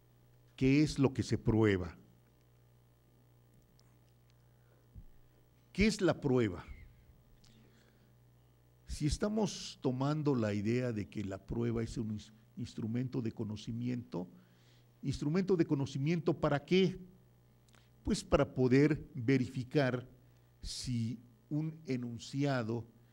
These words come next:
llevado al proceso es verdadero o es falso.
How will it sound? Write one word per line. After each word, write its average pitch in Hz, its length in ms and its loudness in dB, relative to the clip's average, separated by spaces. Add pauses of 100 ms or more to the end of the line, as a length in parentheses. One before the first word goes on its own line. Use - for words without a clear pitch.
(160)
llevado 117 380 2
al 120 80 -2
proceso 117 680 -2
es 113 220 2
verdadero 110 680 0 (340)
o 127 140 0
es 123 140 -4
falso. 151 440 -4